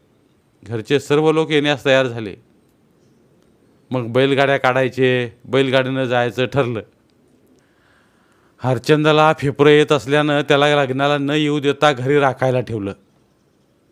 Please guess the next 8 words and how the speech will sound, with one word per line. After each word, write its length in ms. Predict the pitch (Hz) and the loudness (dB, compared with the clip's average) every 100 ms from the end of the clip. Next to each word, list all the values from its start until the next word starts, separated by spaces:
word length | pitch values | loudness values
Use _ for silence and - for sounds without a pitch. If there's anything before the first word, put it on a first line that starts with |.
| _ _ _ _ | _ _ _ _
तो 80 | 143 | 0
म्हणाला, 520 | 139 127 151 185 113 - _ _ _ _ _ _ _ _ _ _ | 0 0 -2 -2 -6 -14 _ _ _ _ _ _ _ _ _ _
"मला 280 | 135 156 180 | 4 8 8
बी 140 | 208 247 | 6 2
लक्ष्मणच्या 520 | 220 226 220 208 220 | 0 0 0 2 2
लग्नाला 340 | 202 190 190 | 2 4 2
येऊ 200 | 190 175 | 2 2
द्या." 220 | 147 139 | 0 -4